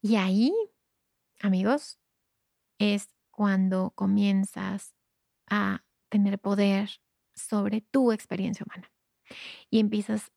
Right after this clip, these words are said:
a alinearte con la co-creación y empiezas a decirle a Dios, "Ah, ya te entendí.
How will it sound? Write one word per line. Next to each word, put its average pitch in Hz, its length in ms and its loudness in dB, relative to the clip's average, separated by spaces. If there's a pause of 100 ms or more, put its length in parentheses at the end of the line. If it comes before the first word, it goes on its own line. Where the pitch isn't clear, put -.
a 214 200 -2 (600)
alinearte 214 960 0 (320)
con 202 160 2
la 190 120 -4
co-creación 190 920 -4 (640)
y 214 120 2
empiezas 202 1040 0 (120)
a 202 80 -2
decirle 202 400 -4
a 196 80 -2
Dios, 196 360 -2
"Ah, 233 840 2
ya 202 160 -2
te 233 140 -2
entendí. 214 920 2